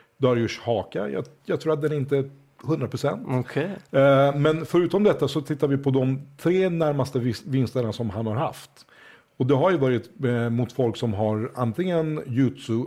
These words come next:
Speaker 1: eller väldigt bra brottningsbakgrund.
Speaker 2: Mm.
Speaker 1: Så han har kunnat klara av den biten ganska bra.
Speaker 2: Mm.
Speaker 1: Och stående är han, eh, snäppet bättre än Dariush. Därför
Speaker 2: Okej.
Speaker 1: tror jag att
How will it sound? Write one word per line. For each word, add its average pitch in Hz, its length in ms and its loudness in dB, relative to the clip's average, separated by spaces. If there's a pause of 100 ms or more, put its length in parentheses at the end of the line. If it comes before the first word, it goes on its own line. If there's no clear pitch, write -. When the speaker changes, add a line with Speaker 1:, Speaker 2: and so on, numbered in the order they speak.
Speaker 1:
eller 117 240 -2
väldigt 113 540 0
bra 117 600 0 (360)
brottningsbakgrund. 135 1200 -2
Speaker 2:
Mm. 120 200 -8 (120)
Speaker 1:
Så - 140 -2
han 147 160 2
har 202 100 2
kunnat 175 380 -4
klara 139 260 2
av 185 360 2
den 120 220 0
biten 107 420 -4
ganska 117 320 -4
bra. 170 360 -4
Speaker 2:
Mm. 131 120 -6 (280)
Speaker 1:
Och 139 140 0
stående 123 420 0
är 113 80 0
han, 110 560 -4 (760)
eh, 165 80 -4
snäppet 135 360 0
bättre 135 320 0
än 123 80 2
Dariush. 123 480 -2
Därför 127 200 2
Speaker 2:
Okej. - 80 -8
Speaker 1:
tror 135 160 2
jag 123 60 4
att 120 140 -6